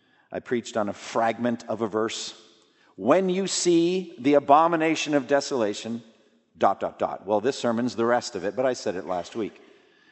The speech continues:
And it's in the title of the sermon, "Run for Your Lives." Run for your lives. What it openly says is, "When you see the abomination that causes desolation,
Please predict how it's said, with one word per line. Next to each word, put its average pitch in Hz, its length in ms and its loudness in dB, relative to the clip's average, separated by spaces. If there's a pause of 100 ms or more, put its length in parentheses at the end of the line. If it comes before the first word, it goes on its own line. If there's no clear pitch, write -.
And 127 140 -2
it's 123 160 -6
in 113 80 -2
the 101 80 -4
title 92 320 -2
of 80 80 -10
the 85 80 -10
sermon, 87 400 -12 (400)
"Run 104 240 -2
for 104 160 -12
Your 90 140 -6
Lives." 73 680 -14 (1500)
Run 95 220 -6
for 90 160 -14
your 85 140 -12
lives. 65 540 -16
What 92 180 -6
it 87 80 -6
openly 101 340 -4
says 117 380 -4
is, 104 180 -8
"When 101 140 -6
you 110 80 -6
see 127 160 -10
the 131 100 -4
abomination 110 560 -2
that 127 80 -8
causes 120 340 -6
desolation, 113 680 -12